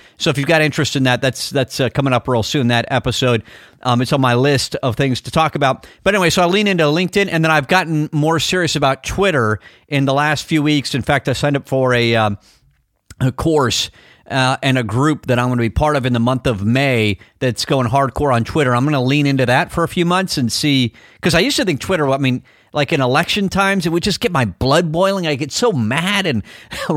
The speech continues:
riled up reading, reading tweets from people I disagree with. And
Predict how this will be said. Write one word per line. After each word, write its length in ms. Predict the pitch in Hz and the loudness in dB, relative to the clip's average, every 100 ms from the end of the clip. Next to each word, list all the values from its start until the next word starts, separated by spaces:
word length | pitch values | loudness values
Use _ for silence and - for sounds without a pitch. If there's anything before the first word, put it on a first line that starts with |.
| - | -2
riled 600 | - 185 - 220 160 165 | 0 0 2 0 0 0
up 200 | 170 185 | 0 0
reading, 460 | 160 175 165 147 127 - - - | 0 0 0 -2 -4 -12 -20 -8
reading 340 | 143 175 175 151 | 0 2 2 0
tweets 380 | - 170 180 - | 0 0 0 -2
from 220 | 170 135 | -2 0
people 260 | 175 165 | -2 0
I 100 | 147 | 0
disagree 520 | 123 151 - 123 139 165 | 0 -2 -2 -2 -2 0
with. 300 | 180 170 170 | 0 0 0
And 180 | 135 | -2